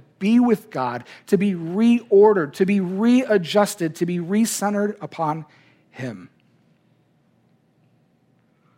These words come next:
We overstructure our kids' lives to make it easier to manage them because we're too busy to interact well or to give them the space to be rambunctious.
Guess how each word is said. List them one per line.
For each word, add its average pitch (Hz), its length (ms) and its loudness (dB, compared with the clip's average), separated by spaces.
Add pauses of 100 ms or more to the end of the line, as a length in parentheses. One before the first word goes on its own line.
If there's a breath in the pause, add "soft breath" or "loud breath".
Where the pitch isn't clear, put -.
(1400 soft breath)
We 196 120 8
overstructure 233 600 4
our 214 120 4
kids' 202 260 4
lives 180 380 4
to 185 80 -6
make 175 180 0
it 175 100 0
easier 190 340 0
to 175 80 0
manage 208 420 0
them 127 200 -8
because 147 300 -2
we're 196 100 2
too 196 160 -6
busy 190 320 4
to 180 80 0
interact 180 460 -2
well 170 340 4
or 156 80 2
to 147 80 -6
give 156 280 -2
them 160 180 0
the 147 60 -4
space 147 360 -4
to 143 100 -8
be 135 100 -4
rambunctious. 127 880 -6